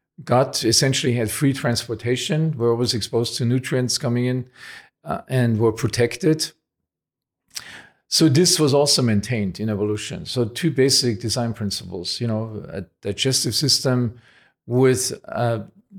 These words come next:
a nervous system around it, and then inside with, with a microbial population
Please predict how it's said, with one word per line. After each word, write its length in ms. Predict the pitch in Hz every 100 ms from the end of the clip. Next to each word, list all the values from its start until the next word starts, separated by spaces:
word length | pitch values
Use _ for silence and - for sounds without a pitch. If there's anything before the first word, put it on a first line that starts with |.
| - -
a 100 | -
nervous 400 | 120 117 131 139
system 320 | 147 131 160 131
around 320 | 127 135 147
it, 340 | 156 156 - -
and 200 | 120 117
then 320 | 120 113 107 - _ _ _ -
inside 680 | 151 147 156 123 120 104
with, 580 | - 113 120 120 - - -
with 240 | 131 131 123
a 40 |
microbial 640 | 120 120 - 127 127 117 -
population 920 | 113 107 113 127 127 120 113 107